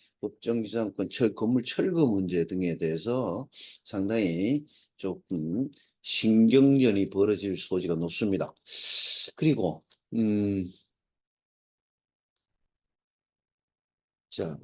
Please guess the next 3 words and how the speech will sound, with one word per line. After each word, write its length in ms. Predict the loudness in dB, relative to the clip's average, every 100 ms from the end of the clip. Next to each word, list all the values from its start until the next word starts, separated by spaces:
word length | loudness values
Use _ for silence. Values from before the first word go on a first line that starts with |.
| _
쭉, 800 | -18 -8 -4 -4 -6 -6 -8 -12 _ _
그리고, 960 | -6 -4 -2 -2 0 2 4 2 0 -8 _ _ -10
오, 1000 | -6 -2 -2 -2 -2 -2 -4 -6 -8